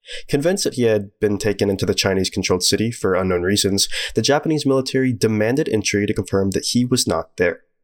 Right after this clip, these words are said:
Chinese officials declined, and thus Japan issued an ultimatum with artillery on standby if their demands were not met. Seeing how I'm now speaking about this incident, the outcome is obvious. The Chinese refused to give in to the ultimatum, and Japan followed through and attacked.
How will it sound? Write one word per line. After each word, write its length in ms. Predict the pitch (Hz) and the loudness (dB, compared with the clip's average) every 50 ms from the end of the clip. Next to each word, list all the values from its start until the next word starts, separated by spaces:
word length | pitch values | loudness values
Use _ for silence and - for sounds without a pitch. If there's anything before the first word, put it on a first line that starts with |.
| - - _ _ _ _ - - - - _ | -20 -20 _ _ _ _ -20 -20 -20 -16 _
Chinese 320 | - 131 123 127 127 123 | -2 0 0 0 0 0
officials 400 | 127 120 - 117 - 123 113 - | -2 -2 -2 0 0 0 0 0
declined, 560 | - 110 - - 104 104 107 110 113 113 110 | -2 -2 0 0 0 2 2 2 0 0 0
and 100 | 107 101 | 0 2
thus 160 | 92 107 107 | 2 0 0
Japan 340 | - - 113 - 123 120 131 | 0 -2 -2 0 0 0 2
issued 280 | 127 117 - - 123 120 | 2 2 2 2 2 2
an 60 | 113 | 2
ultimatum 520 | 110 110 110 - 107 107 113 117 107 101 | 2 2 0 0 0 2 2 2 2 2
with 200 | 98 101 95 - | 0 0 0 0
artillery 420 | 104 101 101 - 117 110 123 120 120 | -2 -2 0 0 0 2 2 2 2
on 80 | 110 | 2
standby 460 | 101 - - 113 120 113 107 95 101 92 | 2 0 0 0 0 0 0 2 2 2
if 120 | 92 95 | 2 2
their 80 | - 104 | 0 0
demands 420 | 101 98 98 98 98 - - - | 2 2 2 2 2 0 0 0
were 100 | - 113 | 0 0
not 280 | 104 87 80 80 - - - | 0 0 -2 -4 -6 -6 -2
met. 260 | 90 90 92 - - - - _ _ _ _ _ _ - - _ _ _ _ _ _ _ _ _ | -2 0 0 -2 -6 -12 -20 _ _ _ _ _ _ -20 -20 _ _ _ _ _ _ _ _ _
Seeing 240 | - - 131 127 123 | -2 0 2 2 2
how 100 | 120 117 | 2 2
I'm 80 | 113 | 2
now 120 | 110 104 98 | 2 0 0
speaking 340 | - - - 117 107 110 | -2 0 0 0 2 2
about 200 | 104 98 98 95 | 2 2 2 0
this 160 | - - - - | 0 -2 0 0
incident, 420 | 117 113 - - 120 123 123 - | 0 0 2 0 0 0 0 -2
the 120 | - 104 110 | -2 0 2
outcome 380 | 120 117 - - - 135 127 | 2 0 0 0 0 2 2
is 160 | 113 110 107 - - | 2 2 0 0 0
obvious. 460 | 98 110 117 110 90 85 - - - - _ _ - - - _ _ _ _ _ _ _ _ | 0 2 2 2 2 2 0 0 0 -4 _ _ -20 -20 -20 _ _ _ _ _ _ _ _
The 80 | 123 | -4
Chinese 400 | 120 - 156 160 170 175 170 - | 0 2 2 2 2 0 0 0
refused 480 | 135 123 - - - - 139 139 131 - | 0 0 0 -2 0 0 2 2 2 2
to 80 | 113 | 2
give 140 | 104 107 98 | 2 2 2
in 80 | 98 - | 2 0
to 80 | 110 | 2
the 100 | 95 98 | 2 2
ultimatum, 560 | 95 92 - - 104 107 110 113 113 117 117 - | 0 0 0 0 0 2 2 2 0 -2 -4 -2
and 140 | - 107 101 | -2 0 0
Japan 300 | 110 - 117 117 131 127 | 0 0 0 0 0 0
followed 280 | - 123 120 117 110 | 0 0 0 0 0
through 120 | - 113 117 | 0 0 0
and 100 | 113 104 | 0 0
attacked. 460 | 92 - 107 101 82 - _ - - | 0 0 0 0 -2 -4 _ -20 -20